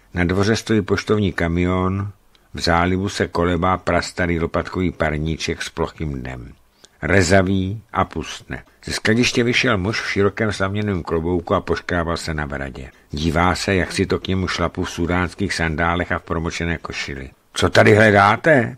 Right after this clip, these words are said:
ptá se nedůvěřivě. „Kdo jste?“ Vede mě pak do dusné kanceláře, kde sedí u stolu jeho druh. Čtou listinu, že jedeme francouzskou Afrikou pod ochranu vlády.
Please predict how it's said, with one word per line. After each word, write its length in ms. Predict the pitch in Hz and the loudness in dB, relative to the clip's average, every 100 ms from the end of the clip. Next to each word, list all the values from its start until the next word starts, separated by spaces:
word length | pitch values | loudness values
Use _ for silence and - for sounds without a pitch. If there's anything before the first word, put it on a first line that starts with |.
| - | -4
ptá 220 | 85 78 | -2 -2
se 140 | - | -2
nedůvěřivě. 760 | 85 80 85 80 71 73 73 73 | -4 -2 -2 -2 -4 -6 -8 -4
„Kdo 200 | - - | 4 4
jste?“ 420 | - - 135 165 151 - - | 4 4 4 4 -4 -6 0
Vede 180 | 95 | 4
mě 180 | 131 156 | 4 2
pak 220 | 143 147 | 2 2
do 100 | 135 | 4
dusné 380 | 120 123 - 113 | 4 2 -2 -2
kanceláře, 960 | - 95 90 113 107 110 110 104 113 123 | 0 0 0 2 4 6 4 2 -2 -2
kde 160 | 107 90 | -2 -2
sedí 360 | - 104 95 87 | 2 0 0 -4
u 100 | 80 | -6
stolu 320 | - 92 90 | -2 0 2
jeho 220 | 87 85 | 0 0
druh. 500 | 73 67 - - - _ _ - - | -2 -6 -8 -16 -20 _ _ -10 -4
Čtou 320 | - 98 85 | 0 2 2
listinu, 460 | 85 - 98 95 | 0 -2 -4 -2
že 140 | 90 87 | 0 0
jedeme 300 | 87 90 87 | 0 -2 -2
francouzskou 720 | 87 87 80 92 - 98 82 | -2 -4 -2 -6 -4 -2 -2
Afrikou 500 | 78 - 85 92 87 | -2 -4 -4 -2 -4
pod 220 | 80 78 | -4 -8
ochranu 440 | 76 - 80 82 73 | -8 -6 -4 -2 -4
vlády. 460 | 67 64 62 65 | -4 -6 -10 -12